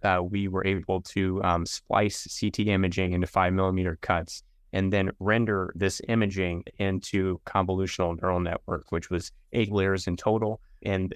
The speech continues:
these models were trained using these C T images, which just identified the hernia. So this was not the entire cut of the C T abdomen. It was just the hernia. And then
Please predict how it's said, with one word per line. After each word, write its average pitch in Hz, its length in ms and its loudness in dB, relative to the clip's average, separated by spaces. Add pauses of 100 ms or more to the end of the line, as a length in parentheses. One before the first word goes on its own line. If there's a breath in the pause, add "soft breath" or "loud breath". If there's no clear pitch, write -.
these 101 500 0
models 101 380 4
were 92 160 -2
trained 110 540 2
using 95 340 0
these 90 180 -4
C 95 140 0
T 95 240 0
images, 87 520 0
which 90 260 -2 (240)
just - 400 4
identified 90 880 2
the 85 100 0
hernia. 87 560 0
So - 200 -2
this 92 200 0
was 95 120 -2
not 92 220 2
the 90 60 -2
entire 87 340 0
cut 90 160 0
of 85 80 0
the - 60 -10
C 90 200 -2
T 92 360 -2
abdomen. 92 460 0 (300)
It 90 80 2
was 90 160 2
just - 320 2
the 92 100 2
hernia. 98 460 0 (260)
And 95 260 0
then 95 320 2